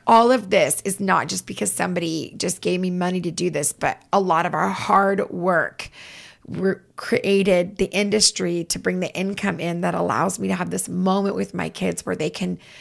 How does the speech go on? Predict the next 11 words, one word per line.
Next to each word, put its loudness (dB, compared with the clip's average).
they 0
can -2
walk 2
down 2
the 2
streets -2
of -2
Disneyland -4
and -6
I'm -4
like, -6